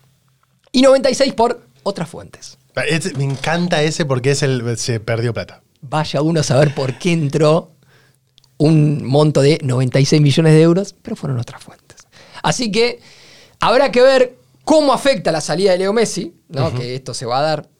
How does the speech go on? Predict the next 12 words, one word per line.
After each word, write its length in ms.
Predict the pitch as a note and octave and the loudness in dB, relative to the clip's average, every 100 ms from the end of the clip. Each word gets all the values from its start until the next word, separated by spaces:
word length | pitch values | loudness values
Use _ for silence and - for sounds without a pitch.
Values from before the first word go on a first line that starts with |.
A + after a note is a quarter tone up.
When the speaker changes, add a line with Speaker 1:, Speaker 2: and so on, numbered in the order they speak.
| G#3+ G3+ | -20 -20
Speaker 1:
más 240 | F3 A#2+ - | -12 -8 -6
temprano 360 | C3+ C3+ C3 | -4 -4 -2
que 100 | B2+ | -2
tarde, 360 | C3 E3 D#3+ F3+ _ _ - | 2 4 2 0 _ _ -4
a 520 | C#3 C#3 B2+ A#2+ A#2+ | 0 0 0 -2 -2
el 140 | D3 C#3+ | -2 0
balance 760 | C#3+ F3+ F#3 D#3 C#3 D3 C#3 | 2 2 0 -4 -8 -8 -8
económico 460 | C3 C3 C#3+ C#3+ D#3 | -8 -8 -8 -2 0
del 120 | D#3 | 0
P 80 | F#3 | 0
S 180 | G3 F#3+ | 0 0
G 180 | A#3 | 0